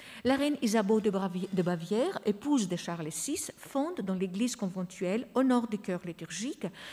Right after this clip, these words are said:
la chapelle Saint-Louis de Marseille, et à cette occasion, le couple royal fait un don perpétuel pour la prise en charge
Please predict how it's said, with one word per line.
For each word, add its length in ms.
la 80
chapelle 400
Saint-Louis 580
de 120
Marseille, 640
et 80
à 60
cette 200
occasion, 520
le 120
couple 280
royal 580
fait 340
un 100
don 260
perpétuel 720
pour 160
la 100
prise 240
en 60
charge 500